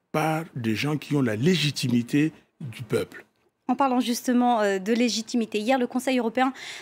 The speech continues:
Speaker 2: a annoncé, monsieur Fayulu, le, le maintien des mesures restrictives individuelles à l'encontre de douze proches de l'ancien président Joseph, euh, Kabila. L'Union européenne qui a toutefois décidé de lever les sanctions à l'encontre de deux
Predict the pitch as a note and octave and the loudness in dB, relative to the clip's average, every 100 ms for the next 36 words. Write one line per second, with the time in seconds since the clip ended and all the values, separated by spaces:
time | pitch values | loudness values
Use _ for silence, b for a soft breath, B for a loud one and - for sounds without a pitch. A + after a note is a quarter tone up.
0 | B A#3 B3 B3+ B3+ C#4+ B3+ - C4 B3+ | B 4 6 4 2 2 2 0 -2 0
1 | A#3+ C4+ B3+ G3+ C4 C#4 C#4 - D4 D#4+ | 2 4 4 4 4 4 2 2 2 4
2 | B3+ A#3+ G#3 B3 A#3+ G3 A#3 - - A#3+ | 4 2 0 0 0 2 0 -2 -6 -10
3 | - - C4 A3 - A#3+ A#3 A3 A#3 A3+ | -6 0 0 0 0 0 0 0 -2 0
4 | B3 A3 A3 G#3+ C4 - A3 F3 G3+ F#3 | 2 2 0 -2 -4 -2 -4 -4 -6 2
5 | D#4+ E4+ - - - A#3+ A#3 - - G3+ | 4 4 2 -8 -6 -4 -2 -6 -6 -4
6 | G#3 G#3 - A3+ G#3+ G3 G#3+ G3 F#3 G#3 | -4 -6 -6 -6 -6 -6 -6 -6 -6 -6
7 | - G#3 - - - - G3 G3 A#3+ B3+ | -4 -6 -6 -14 -6 2 2 4 4 6
8 | D#4 F4+ C#4 C#4 C4 - C#4+ C#4+ C#4 - | 6 8 6 4 2 2 2 4 0 -2
9 | - D#4 B3+ - C#4 B3 B3+ B3 C4 A#3+ | -2 0 0 -2 -2 0 0 2 0 -2
10 | A#3 - B3+ A3+ B3+ - G#3 F#3 A3+ D4 | -8 -4 -4 -2 -4 -4 -6 -2 0 0